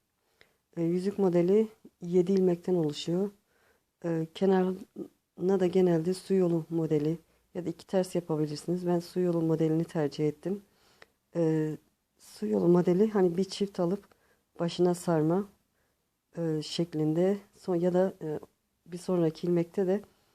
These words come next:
e, başına sarıp çift alma şekline devam ediyor. Modeli kurmaya arkadan başlıyoruz. E, ben size göstermek için biraz ördüm. Şimdi model kurmak için arkadan başlıyorum.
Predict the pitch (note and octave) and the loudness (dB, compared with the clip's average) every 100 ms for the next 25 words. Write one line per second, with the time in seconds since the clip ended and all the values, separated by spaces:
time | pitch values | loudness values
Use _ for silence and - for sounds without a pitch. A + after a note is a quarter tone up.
0 | _ _ _ F3 E3 D#3+ E3+ F3 F#3+ F#3+ | _ _ _ -6 -4 -2 -2 0 2 2
1 | F3 F3 F3 - F3 F3 E3 D#3+ D#3+ - | 2 0 -2 -10 -8 -2 0 0 -2 -4
2 | D#3+ - D#3+ D#3+ D3+ D3+ D3 D3 D3 - | -6 -2 -2 0 0 0 -2 -4 -8 -10
3 | _ _ _ _ _ _ _ _ _ _ | _ _ _ _ _ _ _ _ _ _
4 | _ _ _ - F3 F3+ F#3+ G3+ F3+ F3 | _ _ _ -8 -2 2 2 2 2 2
5 | F#3+ F#3+ F#3 F3+ F#3+ E3+ E3+ - D#3+ E3+ | 4 2 0 0 2 0 -2 -4 -4 -4
6 | G#3+ - - _ _ _ _ _ _ _ | -6 -12 -20 _ _ _ _ _ _ _
7 | _ _ _ _ _ _ _ - E3+ E3 | _ _ _ _ _ _ _ -12 -6 -2
8 | F3+ F3+ E3+ F#3 F3+ E3+ F3 F3 F3+ F3+ | -2 -2 0 2 2 0 0 2 0 -2
9 | F3 E3+ E3+ E3 D#3 D#3+ D#3+ E3+ F#3+ G3 | -4 -2 -2 -2 -4 -4 -2 0 0 -2
10 | - F3+ F3 F#3 E3 F3 F#3 - E3+ E3+ | -4 -2 0 2 2 0 -4 -6 -6 -4
11 | F3 - F#3+ E3+ E3+ E3+ E3+ D#3+ - F3 | -4 -4 -2 -2 -4 -4 -2 -4 -6 -8
12 | E3 F3+ | -4 -4